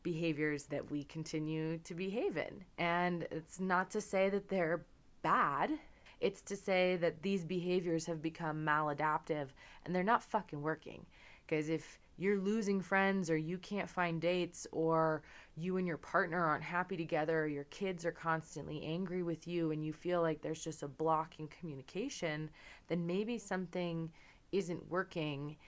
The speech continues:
and the only person that you can change is you.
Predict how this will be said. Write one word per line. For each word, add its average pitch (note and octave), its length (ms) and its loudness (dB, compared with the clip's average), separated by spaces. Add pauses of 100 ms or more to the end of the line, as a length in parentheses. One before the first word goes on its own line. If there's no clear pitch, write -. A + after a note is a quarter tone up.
(300)
and D3 460 0
the D#3+ 120 -2
only F#3+ 360 2
person E3+ 520 -2
that C3+ 120 -4
you D#3+ 220 -2
can C#3+ 220 -8
change E3 420 -2
is - 160 -10
you. D#3 320 -2